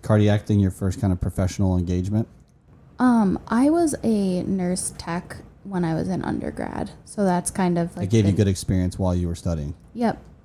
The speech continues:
Speaker 2: Yeah. So I got to learn what the inside of a hospital was like and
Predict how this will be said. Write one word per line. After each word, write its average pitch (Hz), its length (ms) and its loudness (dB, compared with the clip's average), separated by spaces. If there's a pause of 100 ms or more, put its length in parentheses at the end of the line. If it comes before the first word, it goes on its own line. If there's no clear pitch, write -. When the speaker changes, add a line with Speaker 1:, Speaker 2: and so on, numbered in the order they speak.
Speaker 2:
Yeah. 170 280 -6 (240)
So - 200 -2
I 180 140 2
got 175 160 -2
to 180 120 -2
learn 175 320 2
what 170 280 -2
the 196 80 -4
inside 170 400 0
of 170 80 -4
a 170 40 -2
hospital 170 520 -4
was 170 180 -4
like - 380 -4
and - 400 -4